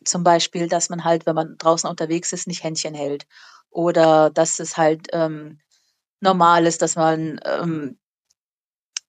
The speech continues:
was weiß ich, ähm, bestimmte Meinungen halt immer hinterm Zaun hält, weil man nicht, keinen Stress möchte. Oder dass man vielleicht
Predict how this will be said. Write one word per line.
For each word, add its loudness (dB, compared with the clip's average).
was -2
weiß -2
ich, -4
ähm, -8
bestimmte -2
Meinungen 2
halt 0
immer 0
hinterm 0
Zaun 2
hält, 0
weil -2
man -10
nicht, -6
keinen 0
Stress 2
möchte. -2
Oder 0
dass -4
man -12
vielleicht 2